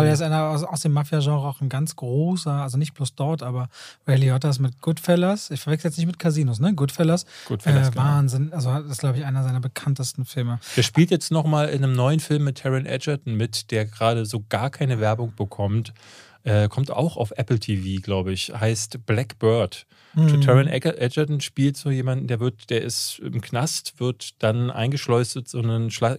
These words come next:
Speaker 2: Knast für, äh, äh, Verrückte und soll da einen, irgendwie einen Täter be-, beschatten, um dann rauszukommen. Und Ray, Ray Liotta spielt da den Vater von Taron Egerton in der letzten Rolle.
Speaker 1: Ich finde, eines der besten Biopics ist auch Milk.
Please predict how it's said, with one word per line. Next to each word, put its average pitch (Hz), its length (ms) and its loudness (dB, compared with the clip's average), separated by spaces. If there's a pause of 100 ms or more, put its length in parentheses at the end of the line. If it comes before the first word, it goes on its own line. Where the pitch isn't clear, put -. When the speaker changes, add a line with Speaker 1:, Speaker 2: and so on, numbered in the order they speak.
Speaker 2:
Knast - 400 -4
für, 113 1000 0 (520)
äh, - 20 -16
äh, - 560 -10
Verrückte 185 680 0 (100)
und 113 340 -2
soll - 200 4
da 110 140 4
einen, 123 300 0
irgendwie 113 320 -4
einen 110 320 0
Täter 123 300 -2
be-, 101 240 -6
beschatten, 110 500 -4
um 110 220 -4
dann 110 160 -2
rauszukommen. 104 760 -4
Und 98 120 -2
Ray, 107 260 0
Ray 113 140 2
Liotta 110 440 -2
spielt 110 300 -4
da 104 100 -2
den 104 140 -2
Vater 110 320 -2
von 98 340 -4 (380)
Taron 101 240 2
Egerton 107 420 -2
in 104 80 0
der 98 140 0
letzten 101 340 -2
Rolle. 95 320 -2 (120)
Speaker 1:
Ich 139 100 0
finde, 202 160 2
eines 196 200 2
der 175 100 2
besten 170 280 0
Biopics 208 440 0
ist 165 160 2
auch 170 240 4
Milk. 156 560 4